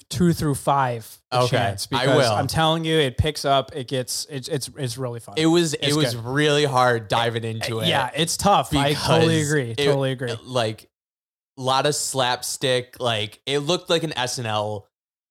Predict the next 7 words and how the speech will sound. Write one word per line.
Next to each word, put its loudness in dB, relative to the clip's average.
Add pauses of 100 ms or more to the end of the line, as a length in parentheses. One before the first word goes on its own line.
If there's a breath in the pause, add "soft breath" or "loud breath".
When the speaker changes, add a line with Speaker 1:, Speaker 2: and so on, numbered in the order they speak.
Speaker 2:
episode, -6
like 0
a, 2
Speaker 1:
Yeah. 4
Speaker 2:
a 0
long 0
just -6